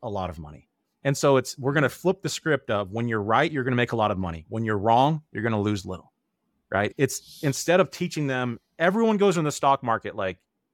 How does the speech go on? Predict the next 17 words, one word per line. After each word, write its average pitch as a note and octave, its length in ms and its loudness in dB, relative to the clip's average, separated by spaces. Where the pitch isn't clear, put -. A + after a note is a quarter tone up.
"I, C3 200 0
I B2+ 80 0
don't B2 120 0
wanna G#2+ 160 -4
lose. F#2 480 -4
I'm B2 160 -2
just A#2+ 120 -6
gonna A2 140 -2
win. G#2+ 260 0
I G2+ 100 0
have A2 120 -2
to A#2 60 2
avoid A2+ 380 0
losses G#2+ 380 0
at G#2 60 -4
all F#2 140 0
costs." G#2+ 540 0